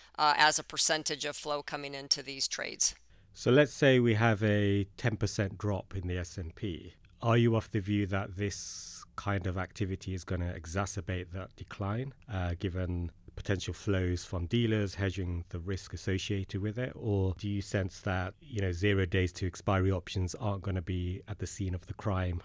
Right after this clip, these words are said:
Speaker 2: when we have a liquidity episode in the market?
Speaker 1: I, I don't think that the zero D T Es will be the culprit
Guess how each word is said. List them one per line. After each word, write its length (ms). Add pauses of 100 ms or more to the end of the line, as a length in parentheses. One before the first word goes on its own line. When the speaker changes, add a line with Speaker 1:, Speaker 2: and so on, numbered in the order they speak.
(140)
Speaker 2:
when 140
we 80
have 180
a 80
liquidity 540
episode 400
in 80
the 60
market? 520 (320)
Speaker 1:
I, 240
I 80
don't 300
think 340
that 160
the 240
zero 300
D 200
T 540
Es 180
will 200
be 580 (160)
the 120
culprit 600